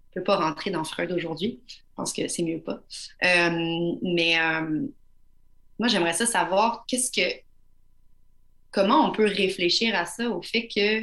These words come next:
il y a plein d'existences traumatisées autour de nous qui ont des manières d'être au monde en termes phénoménologiques, mais aussi juste des manières de, de vivre quotidiennement en termes plus pratiques, qui sont radicalement différentes, puis que des fois, on peut même pas s'imaginer,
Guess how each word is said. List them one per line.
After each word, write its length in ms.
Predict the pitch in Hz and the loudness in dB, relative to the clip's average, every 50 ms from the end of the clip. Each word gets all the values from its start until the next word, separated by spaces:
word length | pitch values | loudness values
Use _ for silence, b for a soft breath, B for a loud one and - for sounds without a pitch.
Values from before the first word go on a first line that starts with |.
| 226 - - - - - - - _ - - | -6 -10 -18 -20 -20 -20 -20 -20 _ -6 -2
il 40 | 185 | 0
y 20 | 180 | 0
a 60 | 180 | 2
plein 220 | 185 240 262 277 | 2 4 6 6
d'existences 540 | 233 220 180 - - - - - 214 226 - | 6 6 2 0 -4 -4 -4 -4 -4 -4 -6
traumatisées 500 | - - 180 180 175 175 180 - 196 220 | -6 -4 -2 -2 -2 -2 -2 -2 0 0
autour 240 | 226 220 214 196 196 | 0 0 0 -2 -2
de 120 | 185 175 170 | 0 0 0
nous 180 | 175 196 240 233 | 2 0 0 2
qui 100 | - 202 | 2 2
ont 100 | 185 175 | 2 2
des 120 | 170 170 | 2 0
manières 540 | 175 175 185 196 196 208 226 254 269 269 240 226 - - - - - - - - - - - - - - - - - - | 2 0 0 0 2 2 2 2 2 2 0 -2 -6 -16 -20 -20 -20 -20 -20 -20 -20 -20 -20 -20 -20 -20 -20 -20 -6 -2
d'être 300 | - 202 226 - - - | 2 2 2 2 0 0
au 100 | 208 190 | -2 -2
monde 400 | 180 175 175 190 214 233 240 233 208 | 0 0 0 2 2 2 0 0 0
en 80 | 190 180 | -4 -6
termes 240 | - 190 190 190 - | -6 -6 -6 -6 -4
phénoménologiques, 760 | - 185 180 175 175 175 175 175 165 165 165 165 208 254 247 | -2 0 0 2 2 2 2 2 2 2 2 2 2 2 4
mais 100 | 233 185 | 4 2
aussi 220 | 175 180 - - - - | 2 0 -2 -6 -4 0
juste 200 | 226 254 247 196 | 2 2 2 2
des 120 | 196 190 | 2 2
manières 480 | 190 180 170 175 180 190 208 214 208 190 - | 2 2 0 0 0 0 0 -2 -2 -4 -4
de, 340 | 170 170 170 175 - - - - - - - - - - - - | -2 -2 -2 -2 -4 -6 -8 -12 -20 -20 -20 -20 -20 -20 -6 0
de 120 | 185 180 180 | 2 2 2
vivre 400 | 170 180 226 254 247 - - - | 4 4 2 2 2 0 -2 -4
quotidiennement 880 | - 202 202 202 - - 185 190 196 180 180 175 175 175 190 - - 214 | -4 -4 -4 -4 -6 -8 -2 2 2 2 2 2 0 0 0 0 0 0
en 80 | 196 | 0
termes 280 | 180 185 180 180 185 180 | -2 -2 -4 -4 -6 -6
plus 180 | - 196 202 202 | -8 -8 -8 -6
pratiques, 720 | - - 180 170 - - - - 226 262 285 - - - - - - - - - - - - - - - - - - - - - - - - - - - - - | -4 -4 -4 -4 -4 -4 0 2 2 2 2 0 -6 -16 -20 -20 -20 -20 -20 -20 -20 -20 -20 -20 -20 -20 -20 -20 -20 -20 -20 -20 -20 -20 -20 -20 -20 -20 -10 -6
qui 80 | - | 0
sont 140 | - 214 202 | 2 2 4
radicalement 580 | 185 220 247 262 262 - - 294 277 285 339 339 | 4 4 4 4 2 2 4 6 8 8 8 8
différentes, 480 | 339 - - 226 202 196 233 285 294 - | 6 4 2 2 2 4 4 4 4 4
puis 80 | - | 2
que 60 | - | 0
des 120 | 185 190 190 | 0 0 2
fois, 120 | - 269 | 2 2
on 60 | 269 | 2
peut 100 | - - | 2 2
même 200 | 196 196 196 202 | 2 2 2 2
pas 100 | 220 269 | 2 2
s'imaginer, 680 | 269 - - 214 196 196 196 196 190 190 214 285 349 | 0 0 0 0 0 0 0 0 -2 -2 -2 -4 -4